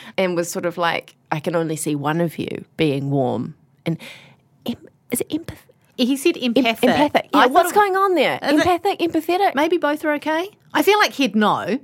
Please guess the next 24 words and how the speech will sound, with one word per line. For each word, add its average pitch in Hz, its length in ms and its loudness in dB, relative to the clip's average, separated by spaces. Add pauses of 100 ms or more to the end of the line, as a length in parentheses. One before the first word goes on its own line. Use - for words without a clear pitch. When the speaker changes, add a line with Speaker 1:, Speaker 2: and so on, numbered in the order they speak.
(140)
Speaker 2:
I 226 60 -4
feel 294 140 2
like 269 180 0
as 233 140 0
someone 214 460 0
who 214 140 0
Speaker 1:
Yeah. 214 420 4
Speaker 2:
maybe 220 280 2
has 202 100 -2
a 190 40 -6
fake, - 360 -2 (360)
fake 170 280 -2
degree 165 500 0
in 165 160 -6
psychology, 156 800 -4 (320)
he'd 202 180 0
know, 165 460 -2 (160)
um, 143 520 -2
when 165 400 -6
to 160 120 -6
use 156 340 -6 (160)
empathic 143 640 -6
and 139 140 -8
empathetic. - 680 -8